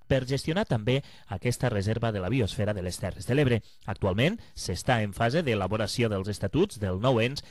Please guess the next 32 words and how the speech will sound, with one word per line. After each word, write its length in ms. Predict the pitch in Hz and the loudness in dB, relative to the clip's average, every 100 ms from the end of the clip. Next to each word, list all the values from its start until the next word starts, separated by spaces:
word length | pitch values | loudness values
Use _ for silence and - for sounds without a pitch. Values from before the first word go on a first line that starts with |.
| - | -8
amb 160 | 113 113 | -4 -2
l'objectiu 540 | 170 120 107 127 143 | -2 -2 -2 0 0
que 120 | - | 0
estigui 420 | 98 - 175 180 185 | -6 -2 -2 -2 -2
operatiu 600 | 123 - 175 123 113 110 - - - | -4 -2 -2 -2 2 2 0 -12 -10
a 100 | 95 | -8
principis, 640 | 98 92 - 110 104 95 - | -6 -6 -4 -2 -2 -2 -2
eh, 160 | 90 | -4
d'any. 380 | 92 156 165 113 - - - | -2 -2 0 -2 -10 -20 -16
Aquest 240 | - 101 113 | -8 -4 -4
consorci, 520 | 98 92 120 - 202 | -4 0 0 2 -2
que 140 | - | -2
també 320 | 107 98 95 113 | -2 -2 0 -2
integrarà 500 | 104 135 117 101 117 | 0 -2 0 0 0
l'actual 420 | 101 - 123 117 | -2 -2 0 0
code, 320 | 117 113 175 - - | 2 4 4 0 -12
s'encarregarà, 720 | - 143 147 110 147 139 117 170 - - | -8 -6 -4 -2 0 2 2 0 -4 -8
com 200 | 117 107 | -4 -2
explicava 640 | 101 - 107 104 220 113 87 | -4 -6 -4 0 2 0 -2
el 140 | 101 | -6
director 440 | 95 104 - 123 117 | -4 -4 2 2 2
tècnic 340 | 127 120 120 | 0 -2 -2
del 180 | 127 185 | 0 0
code, 320 | - 117 143 - - | 2 2 2 -2 -14
de 180 | 131 143 | -2 0
gestionar, 540 | 151 190 120 120 139 - | 0 0 -2 0 -2 -2
coordinar 540 | 117 113 135 117 117 | 0 2 2 0 -2
i 100 | 123 | -2
executar 420 | 107 139 - - 123 | -2 -2 -2 0 0
les 200 | 104 - | -2 -4
competències 600 | 202 123 117 107 139 113 | -4 -2 -4 -4 -4 -4
ambientals 540 | 98 92 92 139 - | -6 -4 0 0 0